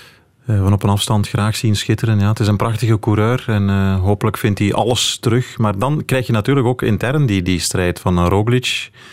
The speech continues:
die ook al een grote ronde gewonnen heeft. Dumoulin ook natuurlijk met de Ronde van Italië. Nu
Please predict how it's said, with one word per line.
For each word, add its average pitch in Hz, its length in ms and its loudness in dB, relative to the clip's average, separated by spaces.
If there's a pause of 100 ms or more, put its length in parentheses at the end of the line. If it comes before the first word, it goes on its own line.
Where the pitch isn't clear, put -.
(240)
die 104 120 -2
ook 101 120 0
al 104 120 2
een 104 60 4
grote 113 340 0
ronde 110 260 2
gewonnen 110 360 2
heeft. 123 220 0
Dumoulin 101 420 2
ook 101 160 -2
natuurlijk 113 360 0
met 110 180 0
de 117 60 -2
Ronde 113 200 2
van 110 100 2
Italië. 107 480 0
Nu 104 280 2